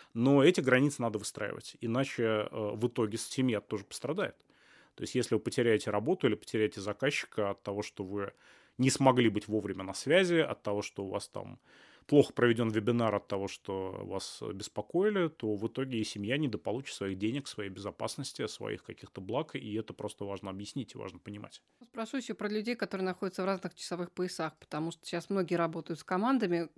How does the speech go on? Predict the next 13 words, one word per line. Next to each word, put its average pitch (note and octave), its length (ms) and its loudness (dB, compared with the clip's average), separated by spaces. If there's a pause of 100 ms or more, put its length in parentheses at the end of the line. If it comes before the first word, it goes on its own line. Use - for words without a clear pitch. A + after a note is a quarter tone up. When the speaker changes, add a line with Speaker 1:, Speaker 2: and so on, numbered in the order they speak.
(100)
Speaker 2:
которые F3+ 440 -2
там, D#3 420 -6
один F3 280 -2
находится D#3 560 -4
в D3 60 -12
Москве, C4 320 -2
другой E3+ 280 2
в D#3 40 -2
Новосибирске, G3 640 0
третий E3 340 0
на E3 100 4
Дальнем E3+ 260 6
Востоке. F#3 600 4